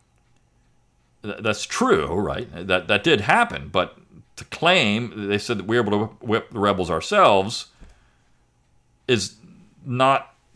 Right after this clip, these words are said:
disputing what they're saying in that, what the writer is saying in that line. So, I mean, again, what's the greater myth here? It's kind of silly in a way when you think about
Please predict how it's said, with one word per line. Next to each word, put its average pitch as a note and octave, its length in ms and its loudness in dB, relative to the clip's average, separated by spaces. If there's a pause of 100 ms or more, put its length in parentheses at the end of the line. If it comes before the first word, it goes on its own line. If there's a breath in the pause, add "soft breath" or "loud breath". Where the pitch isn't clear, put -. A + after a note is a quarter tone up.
(100)
disputing A2+ 800 -2
what G2 320 0 (360)
they're G2 200 4
saying F#2 580 -2
in E2+ 120 -6
that, D#2+ 280 -6
what F#2 400 -8
the F#2 140 -2
writer F#2+ 380 2
is E2 100 -4
saying F2 280 -2
in D#2+ 100 -6
that D2+ 180 -6
line. G2+ 400 0 (1000)
So, - 120 -8
I E2 40 -4
mean, D2 100 -8
again, F2+ 540 0 (1080)
what's A2 280 0
the C3 80 0
greater D#2 320 0
myth C#3+ 320 -2
here? - 240 -12 (640)
It's - 80 -16
kind - 240 -8
of - 40 -10
silly F#3+ 380 0
in D2+ 80 -2
a C#2+ 40 -8
way - 200 -10
when D2 140 -14
you F2 80 -8
think - 180 -8
about - 240 -18